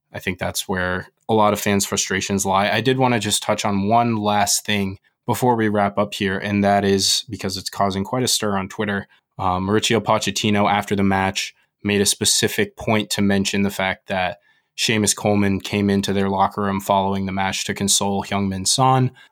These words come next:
about the injury to Andre Gomez. And a lot of people are calling it soft and why, you know, indicative of, of Everton, why we never win things, and saying Silva should be tearing it up in the media,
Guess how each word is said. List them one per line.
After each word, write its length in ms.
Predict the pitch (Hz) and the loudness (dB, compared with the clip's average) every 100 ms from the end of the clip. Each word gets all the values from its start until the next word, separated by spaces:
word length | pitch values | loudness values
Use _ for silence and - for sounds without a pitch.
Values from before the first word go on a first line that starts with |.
| _ | _
about 440 | - 101 95 95 - - | -8 -2 0 0 -4 -10
the 140 | - | 0
injury 340 | 127 113 117 110 | 2 2 2 2
to 80 | |
Andre 260 | 98 98 95 | 0 -2 -6
Gomez. 580 | 95 101 101 98 98 - _ _ - | -2 0 2 2 0 -4 _ _ -12
And 440 | 98 92 90 85 - - | -6 -4 -4 -6 -8 0
a 40 | |
lot 180 | 113 113 | 2 2
of 60 | |
people 240 | 113 110 107 | 0 0 -2
are 60 | |
calling 400 | 98 107 104 98 | 0 0 2 0
it 200 | 95 95 _ _ _ - | -2 -6 _ _ _ -2
soft 560 | - 110 104 98 - | 2 4 4 2 -4
and 340 | 92 92 98 - - | -8 -8 -10 -14 -10
why, 580 | 98 95 95 98 95 98 _ _ _ | -2 2 2 0 -4 -8 _ _ _
you 100 | - | -8
know, 100 | 92 | -8
indicative 520 | - 120 123 127 117 104 | -2 2 2 2 0 0
of, 220 | 98 - | -4 -6
of 140 | 107 101 | -8 -4
Everton, 680 | 110 107 104 107 101 101 - _ _ | -2 -2 -2 0 0 -2 -6 _ _
why 260 | 107 104 104 | 0 2 4
we 140 | 104 | 2
never 240 | 101 98 | 2 0
win 240 | 98 113 104 | 2 2 2
things, 300 | 110 104 98 | 2 0 0
and 140 | 95 | -2
saying 260 | - 98 95 | -2 -2 0
Silva 280 | 120 113 107 | 2 2 0
should 200 | 107 98 | -2 -2
be 280 | 98 92 - _ _ | -4 -6 -10 _ _
tearing 340 | - 135 123 120 | -2 2 4 4
it 100 | 113 | 2
up 160 | 113 | 2
in 100 | 113 | 2
the 60 | 107 | 4
media, 760 | 107 113 110 110 107 107 107 | 4 2 4 4 4 4 2